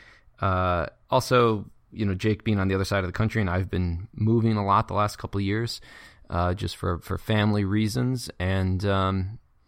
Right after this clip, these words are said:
it's nice to, like, the, the pod's been a cool way to create a, a community for us to hang out with other groups of people and chat F P L. So that's kind of the reason, I think, mostly. Is that fair, Jake?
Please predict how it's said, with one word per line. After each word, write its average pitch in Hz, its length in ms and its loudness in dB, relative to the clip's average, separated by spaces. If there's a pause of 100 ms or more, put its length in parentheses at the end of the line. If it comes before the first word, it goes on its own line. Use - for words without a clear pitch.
(160)
it's - 200 -2
nice 165 260 0
to, 120 140 0
like, 104 500 0 (160)
the, 107 140 -4
the 113 160 2
pod's 135 260 6
been 139 100 -4
a 123 60 -2
cool 120 140 2
way 113 100 6
to 104 80 0
create 95 340 -2 (220)
a, 95 140 2
a 92 60 0
community 113 440 2
for - 180 -2
us 95 180 0
to 87 120 0
hang 87 220 0
out 85 160 2
with 87 120 0
other 87 200 2
groups 85 240 -4
of - 40 -4
people 87 320 0
and 78 220 0
chat 78 240 -2
F - 140 -4
P 73 120 -4
L. - 140 -12
So - 180 0
that's 117 220 6
kind 101 180 2
of 78 60 -2
the - 80 -8
reason, 76 280 -8 (200)
I 71 80 -4
think, - 300 -10 (160)
mostly. - 420 -6
Is - 80 -16
that 110 140 4
fair, 113 180 2
Jake? 113 260 -4